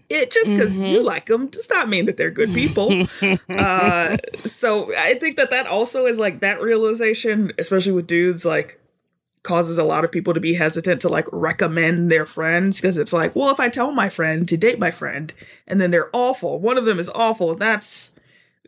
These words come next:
Speaker 1: gonna be awkward for me," and people don't wanna put themselves in that position. But I think you just have to, like, sort of just try it. Just, like, straight up just text a bunch of people and be like, "Send me Instagrams."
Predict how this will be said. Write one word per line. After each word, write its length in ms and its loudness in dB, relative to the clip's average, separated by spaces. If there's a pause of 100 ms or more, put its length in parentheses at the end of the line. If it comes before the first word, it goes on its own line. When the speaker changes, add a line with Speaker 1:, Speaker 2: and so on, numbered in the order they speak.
Speaker 1:
gonna 260 0
be 140 2
awkward 360 -2
for 120 -6
me," 180 -2
and 80 -4
people 180 -2
don't 100 2
wanna 140 -2
put 160 -4
themselves 360 -2
in 60 -2
that 140 -2
position. 320 -2
But 80 0
I 60 2
think 160 0
you 80 -4
just 120 -6
have 180 0
to, 60 -6
like, 180 -6
sort 200 -2
of 140 -8 (1200)
just 360 0
try 260 0
it. 180 0
Just, 240 0
like, 160 0
straight 400 -2
up 240 -6
just 320 -4
text 300 -2
a 40 -6
bunch 220 -4
of 80 -10
people 220 0
and 100 -4
be 140 2
like, 320 -2 (240)
"Send 480 2
me 440 -2 (100)
Instagrams." 1400 -2